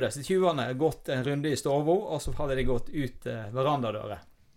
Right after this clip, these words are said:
Men det er altså historien med meg og strykejern, så skulle jeg da <laughs> fange, fange i innbruddstyven med et strykejern i hånda.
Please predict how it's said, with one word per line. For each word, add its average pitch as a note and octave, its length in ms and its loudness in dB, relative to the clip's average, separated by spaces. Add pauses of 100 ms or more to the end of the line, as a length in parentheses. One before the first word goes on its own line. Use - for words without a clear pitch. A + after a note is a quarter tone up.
(1000)
Men C#3 140 -4
det F3 140 6
er C3+ 80 4
altså D#3 260 2
historien D#3+ 400 2
med C#3+ 80 0
meg E3 240 8
og D#3 80 2
strykejern, F3 560 4
så G3 160 4
skulle F#3+ 240 6
jeg F#3+ 80 4
da G3 120 6 (580)
<laughs> G3+ 600 2
fange, G3+ 280 4 (340)
fange G3 400 4
i G3 60 8 (180)
innbruddstyven G3+ 640 4
med F3+ 160 6
et D3+ 80 0
strykejern F#3 560 4
i E3+ 80 4
hånda. D#3+ 300 2